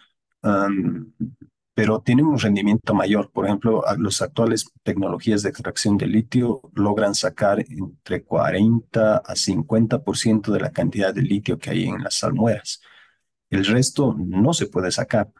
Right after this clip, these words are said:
porque implicarían costos aún mayores. En cambio, estas tecnologías de extracción directa de litio logran sacar hasta noventa y cinco, noventa y seis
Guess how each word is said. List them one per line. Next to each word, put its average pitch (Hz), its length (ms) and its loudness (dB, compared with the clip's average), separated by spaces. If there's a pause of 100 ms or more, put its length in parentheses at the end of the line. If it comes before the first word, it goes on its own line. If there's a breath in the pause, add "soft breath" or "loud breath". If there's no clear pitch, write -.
(400 soft breath)
porque 101 280 0
implicarían 104 640 0
costos 92 420 -2
aún 92 160 -2
mayores. 92 600 -2 (160)
En 98 140 0
cambio, 107 300 4
estas 110 500 0
tecnologías 101 500 0
de 87 100 -4
extracción - 500 -2
directa 104 320 0
de 90 60 0
litio 101 300 0
logran 101 320 0
sacar 101 340 -2
hasta - 300 -4
noventa 92 640 -4
y - 60 -2
cinco, 120 340 2
noventa 95 460 0
y 127 80 -2
seis - 540 0